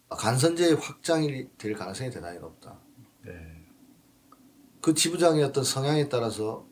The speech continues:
Speaker 1: 투표함이, 제가 목격한 바로는 어떤 투표함에서는 거의 한 표도 안 나온다 했잖아요, 상대 후보가.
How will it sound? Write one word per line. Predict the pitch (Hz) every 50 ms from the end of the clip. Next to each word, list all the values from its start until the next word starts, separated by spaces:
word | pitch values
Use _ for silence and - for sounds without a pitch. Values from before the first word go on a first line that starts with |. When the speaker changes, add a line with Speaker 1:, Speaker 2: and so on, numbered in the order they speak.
| - _ _ _ _ -
Speaker 1:
투표함이, | - - 147 - - 127 117 110 104 98 98 95 92 92 87 90 87 - - - - - - - - - - - - - - - - 131 120 110 101 87 - - - - - - - - - - - - - -
제가 | - 135 131 147 143 143 139 135 131 127 120
목격한 | 113 131 131 - 143 135 131 123
바로는 | 113 113 113 113 110 104 104
어떤 | 101 131 139 - - 131 120 110 -
투표함에서는 | - 139 - 135 120 107 107 101 95 95 95 92 90 95
거의 | - 117 113 123 117 107 104 - - - - - - - - -
한 | - 226 226
표도 | 220 - 139
안 | 101 101
나온다 | 107 110 117 123 110
했잖아요, | 80 73 - 80 78
상대 | - - 87 85 85
후보가. | 90 92 - - -